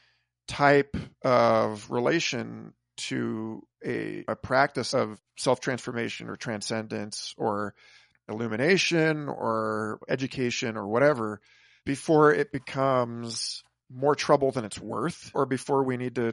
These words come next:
call in some sort of balancing factor. And I'm curious to hear your thoughts at length. And I'd love to hear you kind of back and forth about this.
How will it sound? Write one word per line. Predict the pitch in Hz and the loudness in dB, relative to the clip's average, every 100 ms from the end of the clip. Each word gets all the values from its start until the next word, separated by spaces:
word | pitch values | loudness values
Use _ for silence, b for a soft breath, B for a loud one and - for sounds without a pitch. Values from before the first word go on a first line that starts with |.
| - | -4
call | - 127 123 117 | -2 2 2 0
in | 117 | -2
some | 113 127 | -6 -8
sort | - 123 | -6 -4
of | 101 | -4
balancing | 107 113 107 113 | -4 -4 -8 -10
factor. | - 95 92 107 95 | -6 -4 -4 -10 -12
And | 107 | -12
I'm | 120 - _ _ - | -16 -18 _ _ -4
curious | 123 107 | -2 -2
to | - | -6
hear | 113 110 - | -6 -6 -6
your | - 110 | -4 -4
thoughts | 107 117 110 - - - | -2 2 2 2 -8 -4
at | 120 123 | -2 -2
length. | 117 - | -2 2
And | 147 | 4
I'd | 143 | 6
love | 170 170 | 4 4
to | |
hear | 139 139 | 0 0
you | 127 | 0
kind | 139 | -4
of | 110 | -2
back | 110 120 | -4 -4
and | 113 | -10
forth | - 117 - | -6 -6 -6
about | 117 - - | -8 -10 -12
this. | - - | -16 -16